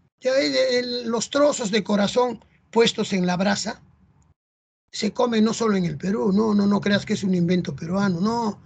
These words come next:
En todos los lugares donde hay reses, ahí cocinan el anticucho, eh, perdón, los trozos de corazón lo ponen en la brasa, pero en el Perú se llama anticucho. Ese nombre se le ha puesto, es peruanismo.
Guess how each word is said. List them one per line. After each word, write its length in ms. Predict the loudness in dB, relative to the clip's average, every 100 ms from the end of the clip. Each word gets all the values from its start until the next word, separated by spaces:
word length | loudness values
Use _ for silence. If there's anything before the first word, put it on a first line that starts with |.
| -20 -20 -10
En 160 | 0 0
todos 160 | 2 0
los 140 | 2
lugares 360 | 2 2 2 2
donde 360 | 2 2 0 -6 -14 0
hay 180 | 4 4
reses, 520 | 4 2 -2 -6 -12 _ _ _
ahí 200 | -4 -4
cocinan 520 | -2 -4 -2 -2 0
el 80 | 0
anticucho, 420 | 2 0 -2 -8 -4
eh, 160 | 0 2
perdón, 440 | 4 4 2 0 -8 _ _ _
los 200 | -2 -2
trozos 360 | 2 2 2 0
de 100 | 0
corazón 420 | 0 -2 -2 0
lo 120 | 0
ponen 260 | 2 2 4
en 80 | 4
la 80 |
brasa, 280 | 2 0 -6 -18 _ 2
pero 280 | 4 6 6
en 160 | 4
el 160 | 0 0
Perú 400 | 0 0 -2 -8 _ _ _ _ _ _ _
se 140 | -10
llama 220 | -4 -2
anticucho. 480 | -2 -4 -8 -10 -14 -20 -20 -20 _ -20 -20 _ _ _ _ _ -6
Ese 280 | -4 -2 0
nombre 260 | 0 0
se 120 | -2
le 80 | -4
ha 40 | -4
puesto, 220 | -4 -4
es 80 | -4
peruanismo. 680 | -2 -2 -2 -4 -6 -10